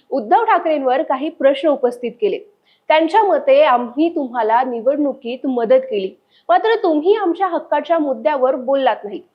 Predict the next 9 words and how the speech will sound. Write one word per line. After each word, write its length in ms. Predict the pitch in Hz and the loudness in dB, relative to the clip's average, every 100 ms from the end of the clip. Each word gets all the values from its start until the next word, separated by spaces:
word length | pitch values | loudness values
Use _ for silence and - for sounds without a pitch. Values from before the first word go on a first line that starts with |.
| _ | _
आता 220 | 233 - 330 | -2 2 2
एकंदरीत 680 | 247 247 330 294 226 269 269 | 2 2 2 2 0 -2 -2
बघायला 540 | 240 233 247 320 320 | -2 -2 2 2 4
गेलं 340 | 233 208 202 247 277 | 2 2 2 0 -2
तर 100 | 254 202 | -4 -2
वक्फ 180 | 262 269 | -4 -4
बोर्ड 260 | 254 269 277 | -6 -4 -4
सुधारणा 480 | 269 226 240 247 269 | -6 -8 -6 -6 -4
कायद्याविषयी 760 | 247 208 254 247 202 226 240 | -2 0 -2 -4 -6 -6 -8